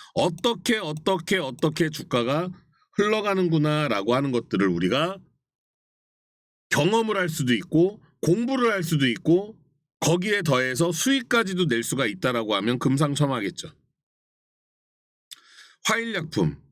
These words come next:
관심 가져야 되는 종목이다라고 말씀을 드릴게요. 일단 얘는 지금 현재 이슈는 그거예요. 독일에서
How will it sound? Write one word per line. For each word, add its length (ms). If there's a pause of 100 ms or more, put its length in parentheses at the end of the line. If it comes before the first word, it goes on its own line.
관심 360
가져야 440
되는 220
종목이다라고 840
말씀을 400
드릴게요. 400 (340)
일단 460
얘는 640 (120)
지금 340
현재 280
이슈는 680
그거예요. 520
독일에서 840